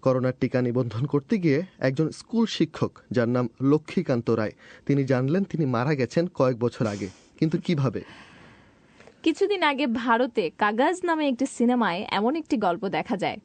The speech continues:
Speaker 2: তাই বাংলাদেশের এক পত্রিকায় আজ শিরোনাম ছিল, "ভারতে যা সিনেমা, বাংলাদেশে তা বাস্তব।"
Speaker 1: মন্তব্যগুলো অনেকটা এরকমই।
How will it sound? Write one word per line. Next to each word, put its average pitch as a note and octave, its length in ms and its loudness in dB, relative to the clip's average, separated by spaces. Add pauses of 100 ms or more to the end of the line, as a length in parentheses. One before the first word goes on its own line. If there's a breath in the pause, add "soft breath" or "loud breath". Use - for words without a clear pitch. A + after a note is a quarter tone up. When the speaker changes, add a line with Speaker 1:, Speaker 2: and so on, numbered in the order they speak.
(180)
Speaker 2:
তাই G#3 180 0
বাংলাদেশের A3 600 0
এক C#4+ 200 2
পত্রিকায় C4+ 520 2
আজ B3 140 0
শিরোনাম D4+ 500 0
ছিল, G3 280 -2 (380 soft breath)
"ভারতে B3 480 2
যা A3 140 0
সিনেমা, C4+ 500 0 (200)
বাংলাদেশে A3 560 0
তা F3 140 -2
বাস্তব।" D#3 480 -4 (680 loud breath)
Speaker 1:
মন্তব্যগুলো G3+ 720 6
অনেকটা D#3+ 300 4
এরকমই। B2+ 400 2